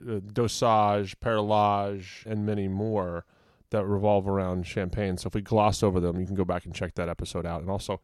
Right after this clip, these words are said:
while you're doing that, check out episode eleven, which is, happens to be, uh, holiday gift ideas that we talked about last year. So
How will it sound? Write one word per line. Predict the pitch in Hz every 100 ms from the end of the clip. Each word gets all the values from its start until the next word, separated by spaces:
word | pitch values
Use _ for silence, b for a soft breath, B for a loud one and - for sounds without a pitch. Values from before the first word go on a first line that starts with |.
| _
while | 107
you're | 104
doing | 120
that, | 117
check | - 120
out | 113
episode | 120 131 127
eleven, | 110 113 135 87
which | 92
is, | 95
happens | 107 - 98
to |
be, | 104 98 -
uh, | 104
holiday | 92 120 117 110
gift | 92 110 -
ideas | - 82 80 76 80
that | -
we | 92
talked | 101 82
about | 92 82
last | 85 82 -
year. | 90 80
So | 80 98